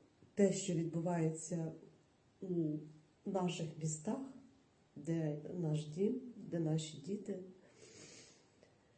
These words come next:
Коли хтось із дітей пробивається на зв'язок,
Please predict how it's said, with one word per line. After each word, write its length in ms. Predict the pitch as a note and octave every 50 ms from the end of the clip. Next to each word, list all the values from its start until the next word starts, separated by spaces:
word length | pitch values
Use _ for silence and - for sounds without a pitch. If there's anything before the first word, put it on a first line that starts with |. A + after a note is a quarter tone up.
| _ - - _ -
Коли 440 | - - G3 G3 G#3 G#3 G3+ - -
хтось 480 | - - - - G#3 G#3 G#3 - -
із 120 | F3+ F3 E3
дітей 320 | E3+ G#3 G#3 G#3 G#3+ G3
пробивається 880 | F#3 - F3+ D#3+ D3+ E3 F#3 F#3+ G3 G3 G3 F#3+ F#3 F#3+ F#3+ - - F#3
на 380 | F3+ F3+ F#3 F#3 F#3+ F#3+ G3 - - - - - - - - - _ _ - - _ _ _ _ _ _ _ _ _ _ _ _ _ _ _ _ - _ _ _ -
зв'язок, 800 | G#3+ F#3 F#3+ F#3+ G#3 G3+ - - A#3 B3+ D4+ - - - -